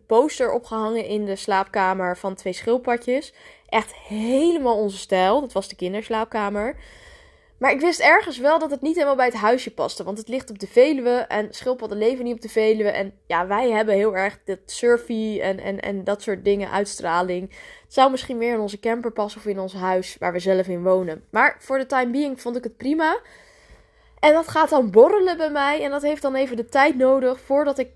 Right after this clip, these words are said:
dan weer voel dat het iets anders mag zijn. Of ik kom iets leuks tegen in een winkel of op Marktplaats. Of waarvan ik denk: ah, dit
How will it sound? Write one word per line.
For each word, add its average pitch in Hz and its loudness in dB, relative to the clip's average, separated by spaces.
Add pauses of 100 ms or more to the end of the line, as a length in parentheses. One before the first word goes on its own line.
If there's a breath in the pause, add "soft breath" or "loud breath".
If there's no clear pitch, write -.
dan 233 -4
weer 233 2 (380)
voel 294 2
dat 254 4
het 240 -10
iets - -14
anders 262 -4
mag 247 -10
zijn. 240 -2
Of 262 -4
ik 320 -6
kom 302 -2
iets 220 -4
leuks 233 6
tegen 254 0
in 226 -6
een 214 -4
winkel 233 0
of 202 -6
op - -10
Marktplaats. 247 0
Of - -6 (420 soft breath)
waarvan 240 -2
ik 226 0
denk: 226 2
ah, 240 4
dit 233 0